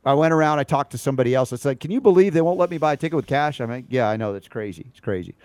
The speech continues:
So we sat out in this outdoor kind of artificial grass area where they had this giant screen T V, and we had a good time watching the game out there.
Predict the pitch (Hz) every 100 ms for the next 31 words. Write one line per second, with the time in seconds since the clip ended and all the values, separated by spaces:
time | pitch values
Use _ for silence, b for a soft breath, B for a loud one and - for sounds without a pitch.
0 | b b - 160 - 180 180 160 156 151
1 | 131 147 147 135 131 131 123 139 127 120
2 | 131 120 131 123 110 120 117 - - 127
3 | 117 113 110 107 107 107 95 90 101 123
4 | 120 117 - 117 113 110 110 110 165 175
5 | - b - 240 196 160 127 151 135 143
6 | 147 139 120 127 123 120 - 113 104